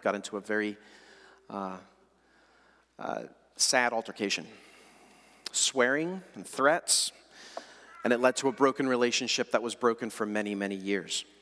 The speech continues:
There was Christmases where my aunt would come and surprise us from England. She would come and, and do lots of different fun things to surprise us for Christmas. A few years ago, she died from kidney cancer.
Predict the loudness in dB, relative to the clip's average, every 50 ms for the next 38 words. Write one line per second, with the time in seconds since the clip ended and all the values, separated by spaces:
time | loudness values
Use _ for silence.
0 | _ _ _ _ _ _ _ _ _ _ -20 -20 -20 -20 -20 -20 -20 -20 -20 -20
1 | -20 -20 _ _ _ _ _ _ _ _ _ 0 2 2 2 4 4 4 4 4
2 | 2 2 2 2 2 2 2 2 2 2 0 0 0 0 0 0 0 -2 -6 -8
3 | -10 -10 -8 -4 -2 -2 -2 0 0 -2 -2 -2 -4 -4 0 4 4 4 4 2
4 | 0 -2 -2 -2 0 0 0 0 0 0 0 0 0 -2 -4 -6 -6 -8 -10 -12
5 | -14 -18 -20 -20 _ _ _ _ _ _ _ _ _ _ _ _ -20 -20 -20 -20
6 | -20 _ -8 -6 -6 0 4 4 4 4 4 2 -2 -2 -4 -4 -6 -6 -4 -4
7 | -4 -4 0 4 4 4 4 2 -2 -4 -2 -2 -4 -2 -4 -6 -6 -2 2 2
8 | 2 2 2 -2 -4 0 0 0 2 0 -2 -2 -2 -2 -2 -2 -2 -2 -2 -2
9 | 0 2 2 4 4 4 2 -2 -4 -4 -4 -6 -8 -8 -6 -4 -2 -2 -2 -4
10 | -6 -8 -6 -6 -6 -8 -12 -16 -20 -20 -20 -20 -20 -20 -20 -20 -20 -20 _ _
11 | -6 -2 0 2 2 2 0 0 0 0 0 0 0 -2 -6 0 4 4 4 4
12 | 4 2 -2 -6 -8 -8 -8 -8 -8 -10 -14 -16 -12 -10 -8 -8 -8 -8 -8 -8
13 | -6 -6 -4 -6 -6 -8 -12 -18